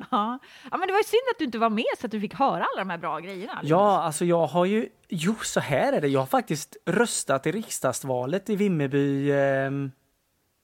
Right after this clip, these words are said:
Speaker 2: ehm, kommunhus.
Speaker 1: Va?
Speaker 2: Ja, visst vet du. Ja.
Speaker 1: Eller varför då?
Speaker 2: Eh,
Speaker 1: Eller
Speaker 2: nej, men det var, eh, valet och så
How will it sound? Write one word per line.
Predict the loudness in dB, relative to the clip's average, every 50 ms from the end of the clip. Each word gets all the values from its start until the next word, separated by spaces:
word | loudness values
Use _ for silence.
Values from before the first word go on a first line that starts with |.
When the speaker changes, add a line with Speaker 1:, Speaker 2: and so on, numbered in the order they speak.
| _ -10 -8
Speaker 2:
ehm, | -6 -4 -4 -4 -4 -4 -4 -4 -6 -6 -8 -8 -10 -14 _ _ _
kommunhus. | -6 -2 -2 0 0 -2 -4 -6 -6 -8 -10 -12 -14 -18 _ _
Speaker 1:
Va? | -6 0 0 2
Speaker 2:
Ja, | 2 2 0 -2 _ _ _ _ _
visst | -10 -10 -6 -6
vet | -8 -6
du. | -6 -10 -10 -12 _ _ _ _ _ _ _ _ _ _ _ _ _ _ _ _ _ _ _ _ _ _ _ _ _ _ _ _
Ja. | -2 -2 -2 -2 _ _ _ _ _ _ _
Speaker 1:
Eller | -10 -10 -6 -2 -2 -2 0 -2
varför | -2 -2 0 -2
då? | 0 0 -2 -2 -4 -6 -6 -10 -14 -4
Speaker 2:
Eh, | 0 0 2 2 0 -2 -4 -6 _ _ _ _ _
Speaker 1:
Eller | -6 -4 -2 0
Speaker 2:
nej, | 2 4 4 4
men | 4 2 4 4
det | 4 4
var, | 4 4 4 4 6 4 4 2 0 -2 -2 0
eh, | 0 2 2 2 2 0 0 -2 -4 -6 -10 _ _ _ _ _
valet | -8 0 2 4 4 4 4 2 2 2 2 0 0 -2 -6 _ _ _ -18 -16 -16 -16 -18 _ _ _
och | -2 -2 -2 -2 -6
så | -8 -6 -4 -2 0 0 0 2 0 0 -2